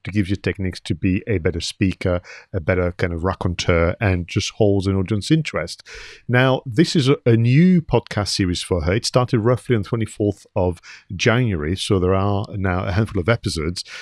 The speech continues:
including how to warm up your voice in five minutes,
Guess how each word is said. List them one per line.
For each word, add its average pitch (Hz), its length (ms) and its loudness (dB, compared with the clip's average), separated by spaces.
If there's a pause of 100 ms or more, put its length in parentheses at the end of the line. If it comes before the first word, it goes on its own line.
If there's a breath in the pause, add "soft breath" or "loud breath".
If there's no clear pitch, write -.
including 120 380 4
how 143 280 0
to - 180 2
warm 123 180 4
up - 160 0
your 101 140 2
voice 104 340 2
in 98 100 -2
five 95 360 -2
minutes, 101 440 -2